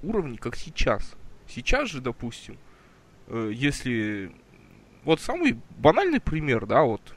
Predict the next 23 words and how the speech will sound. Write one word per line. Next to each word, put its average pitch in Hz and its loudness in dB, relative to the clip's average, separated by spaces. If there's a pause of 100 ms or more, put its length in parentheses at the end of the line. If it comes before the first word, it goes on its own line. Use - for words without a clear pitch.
(400)
кто 202 4
следил 160 -2
когда-то 131 0
за 117 -6
культуристами, 156 -2 (480)
да, 127 2
там 110 -6 (300)
где-то 110 -8
года 110 -2 (460)
какие - -18
там 98 -12
семидесятые, 123 -2 (640)
они 147 0
жрали 139 6
всё, 143 0
что - -8
не 135 -8
приколочено. 120 0
Сейчас - -2
же, 135 -8
допустим, 113 -10 (420)
это 120 -2
более 117 0